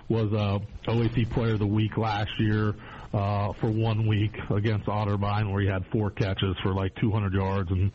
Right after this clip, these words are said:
and a couple T Ds. So he'll be relied upon. Probably won't come off the field a whole lot. We're gonna lean heavily on him. And then we have a slew of guys, Salih Muhammad, who's out of Dayton as well, uh, Northridge High School, who hasn't really seen the playing field other than, you know,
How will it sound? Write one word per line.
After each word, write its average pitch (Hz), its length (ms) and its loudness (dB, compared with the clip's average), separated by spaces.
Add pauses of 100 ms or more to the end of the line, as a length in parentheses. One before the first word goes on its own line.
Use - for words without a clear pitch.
(340)
and 104 140 2
a 104 40 2
couple 95 340 0
T 101 260 2
Ds. 98 360 2
So 98 100 0
he'll 135 120 2
be 131 140 2
relied 110 340 0
upon. 110 380 -2
Probably 117 240 0
won't 101 120 -4
come 117 140 0
off 107 160 0
the - 80 -16
field 107 200 2
a - 20 -2
whole 107 240 0
lot. 101 320 -2 (480)
We're 110 140 2
gonna 107 100 2
lean 104 100 2
heavily 110 380 2
on 107 180 0
him. 117 300 4
And 110 80 2
then 104 260 2 (1120)
we 147 60 4
have 151 100 0
a 123 120 -2
slew 151 160 2
of 127 60 -2
guys, 139 320 0
Salih 135 340 0
Muhammad, 131 500 0 (220)
who's 113 160 2
out 123 160 0
of 110 100 -2
Dayton 117 340 0
as 104 80 2
well, 117 380 2 (120)
uh, 104 200 2
Northridge 117 480 0
High 117 280 2
School, 120 260 2
who 110 100 2
hasn't 113 320 0
really 113 240 2 (300)
seen 127 360 2
the 120 80 2
playing 131 420 0
field 135 280 0
other 120 180 0
than, 107 220 0
you 107 80 4
know, 98 180 2